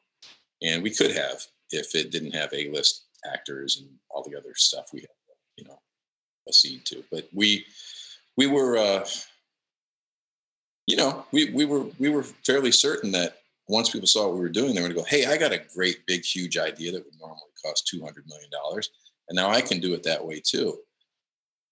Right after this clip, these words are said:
But none of that happened. There still hasn't been a film that was am-,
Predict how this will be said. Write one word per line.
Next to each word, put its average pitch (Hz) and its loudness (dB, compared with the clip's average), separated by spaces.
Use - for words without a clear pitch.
But 104 2
none 104 2
of 117 0
that 117 4
happened. 110 -2
There 95 2
still 123 4
hasn't 104 2
been 92 2
a 82 0
film 92 0
that 80 -6
was - 0
am-, 80 -4